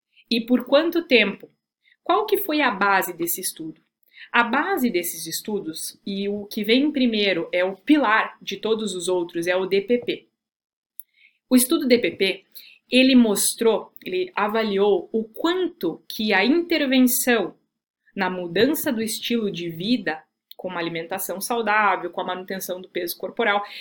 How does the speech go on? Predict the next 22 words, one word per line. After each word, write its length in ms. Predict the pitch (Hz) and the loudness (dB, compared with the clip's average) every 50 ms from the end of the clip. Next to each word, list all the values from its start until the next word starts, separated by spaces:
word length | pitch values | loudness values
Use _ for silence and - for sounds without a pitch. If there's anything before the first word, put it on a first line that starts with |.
| - - - | -12 -4 2
é 80 | 202 226 | 4 6
importante 640 | 247 269 254 269 254 240 247 240 233 247 254 247 | 6 6 6 4 4 4 4 4 4 4 4 2
pra 120 | - - 240 | 2 -2 0
redução 540 | 226 233 214 233 226 - - 240 254 269 277 | 0 2 0 0 -2 0 2 2 2 2 2
do 80 | 269 | 0
risco 340 | 214 214 233 233 - - 240 | 0 0 -2 -2 -2 -4 -6
de 140 | 196 208 208 | -6 -6 -4
diabetes. 800 | 190 214 226 247 220 196 175 170 165 - - - - - _ _ _ _ _ _ _ - - - - - _ - | 0 2 2 2 4 2 0 0 -2 -4 -6 -6 -6 -8 _ _ _ _ _ _ _ -20 -20 -20 -20 -14 _ 2
Esse 360 | 269 302 349 370 - - 302 | 4 4 4 4 2 0 0
estudo 500 | 254 247 - - - 269 269 254 202 202 | 0 -2 -2 -2 0 0 2 2 2 2
mostrou 640 | 196 190 190 185 185 - - - 247 233 214 180 - - - - - - | 0 0 -2 -2 -2 -4 -4 2 2 4 4 2 0 -6 -16 -20 -14 -6
a 80 | - 190 | -6 -6
prevenção 800 | - - 240 277 262 285 277 269 247 - - 208 196 196 202 208 | -2 0 0 2 2 2 2 2 2 0 0 0 0 0 0 -2
de 120 | 202 190 190 | -4 -6 -6
diabetes 720 | 190 208 202 190 190 180 185 208 202 - - - - - _ _ - | -2 0 0 0 2 2 0 0 0 -2 -6 -6 -6 -8 _ _ -6
tipo 320 | - - 233 - - 220 | -4 -4 -4 -4 -4 -10
dois, 380 | 196 185 170 170 165 170 202 - - - _ - - - - _ - | -6 -2 -2 0 -2 -2 -2 -4 -6 -6 _ -16 -20 -20 -20 _ -4
cinquenta 920 | - - - 269 254 254 247 254 - 294 285 285 285 277 269 277 302 277 | -2 0 4 6 6 6 4 2 2 2 2 2 2 0 -2 -2 -2 -2
e 140 | 277 262 240 | 2 2 2
oito 320 | 208 202 202 202 - - | 2 2 0 -2 -4 -10
por 160 | _ - 247 233 | _ -6 -4 -4
cento 500 | - - 262 247 240 - - - - | -2 0 2 2 2 0 -2 -10 -20